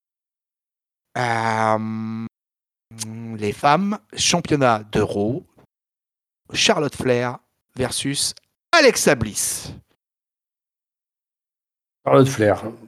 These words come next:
Speaker 2: pareil.
Speaker 1: Ah ouais ?
Speaker 2: Le, ouais, j'ai, bah, pff, c'est, euh,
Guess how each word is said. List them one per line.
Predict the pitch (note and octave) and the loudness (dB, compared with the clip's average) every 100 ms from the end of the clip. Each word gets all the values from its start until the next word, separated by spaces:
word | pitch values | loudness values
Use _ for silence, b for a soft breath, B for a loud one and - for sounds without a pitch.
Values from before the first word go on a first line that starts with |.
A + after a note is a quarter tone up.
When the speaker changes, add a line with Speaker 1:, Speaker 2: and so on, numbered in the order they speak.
| _ | _
Speaker 2:
pareil. | - G2+ F#2+ F2 - _ _ _ _ _ _ _ _ _ _ _ _ _ - | 4 4 4 0 -8 _ _ _ _ _ _ _ _ _ _ _ _ _ 2
Speaker 1:
Ah | F3+ | 6
ouais ? | G3 A3+ | 6 6
Speaker 2:
Le, | A#2+ - - | 2 -4 0
ouais, | B2 B2 A#2+ | 6 8 8
j'ai, | C3 | 6
bah, | C3+ B2+ B2+ C3 | 4 6 8 8
pff, | A#2 C#3 A2+ | 4 -4 -6
c'est, | - D3 C#3+ | 0 2 4
euh, | C#3 C3 | 2 2